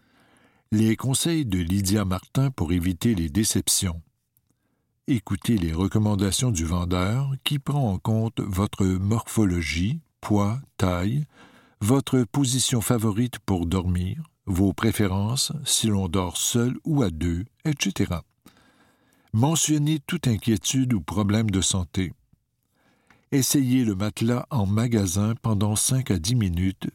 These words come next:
dans des vêtements amples et dans différentes positions. Vérifiez que la colonne vertébrale soit bien alignée.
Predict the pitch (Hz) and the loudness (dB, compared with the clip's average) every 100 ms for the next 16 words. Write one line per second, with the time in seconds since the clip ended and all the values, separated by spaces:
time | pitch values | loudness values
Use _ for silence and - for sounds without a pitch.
0 | _ 110 113 120 113 127 - 107 110 - | _ 0 2 2 2 -2 -2 -2 -2 -2
1 | 123 120 123 - 196 180 117 107 107 110 | -2 -2 -2 -6 -4 0 2 2 0 -2
2 | 98 147 127 107 110 110 - - 120 92 | -2 -2 -2 0 -2 -4 -6 -2 0 0
3 | 95 - 98 90 - _ _ _ _ _ | 0 -2 -2 -6 -8 _ _ _ _ _
4 | _ _ _ _ _ _ - 90 143 156 | _ _ _ _ _ _ -6 0 2 2
5 | 151 - 156 - 107 101 - 127 123 123 | -2 -2 -2 2 2 2 0 0 2 0
6 | 110 127 - 113 95 107 104 - 123 117 | 0 0 0 0 2 0 0 -2 0 0
7 | 85 113 110 101 90 92 87 87 | 0 0 2 2 0 0 0 -4